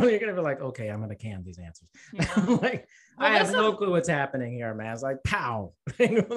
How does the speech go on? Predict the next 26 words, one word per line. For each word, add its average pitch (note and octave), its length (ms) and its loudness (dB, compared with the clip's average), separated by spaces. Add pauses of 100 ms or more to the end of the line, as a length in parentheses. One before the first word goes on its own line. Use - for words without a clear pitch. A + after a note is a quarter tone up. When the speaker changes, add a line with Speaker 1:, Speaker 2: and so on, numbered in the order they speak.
(560)
Speaker 2:
Well, C#4 140 6
it's C#4 120 2
actually E4+ 540 2
positive C4 580 4
for B3 140 -2
me A#3+ 500 -4
as, A#3 220 -2
like, A#3 180 0
a E3+ 80 0
host A3+ 400 -2
perspective A3+ 1040 -4
too. - 160 0
Speaker 1:
Sure. A3+ 380 4 (160)
Speaker 2:
Like, A3 260 0
just A#3 380 0 (100)
hearing C4 400 4
how C4+ 280 6
you A#3 340 -4
did C4 160 0
it C4+ 180 2
was A#3 220 -2
very A3+ 520 -2 (600)
enlightening. A3 580 -4
So - 160 -2
thank A3+ 320 -2
you. - 60 -6